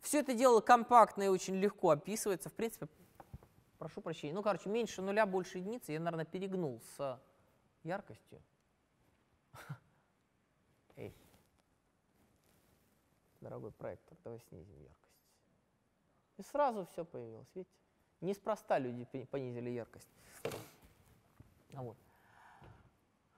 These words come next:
Ну вот, собственно, вот контракт, видите, да? И очень ком-, комфортно это дело смотреть. Ладно, дальнейшее. То есть я самое главное объяснил суть вам, показал, как это в принципе работает.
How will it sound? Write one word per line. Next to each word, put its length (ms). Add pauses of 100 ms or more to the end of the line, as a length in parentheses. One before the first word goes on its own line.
(100)
Ну 120
вот, 200
собственно, 400
вот 140 (200)
контракт, 520
видите, 240
да? 280 (600)
И 80
очень 300
ком-, 220
комфортно 480
это 160
дело 180
смотреть. 460 (560)
Ладно, 460 (160)
дальнейшее. 680
То 120
есть 140
я 120
самое 300
главное 260
объяснил 400
суть 320
вам, 140
показал, 420
как 220
это 120
в 40
принципе 500
работает. 500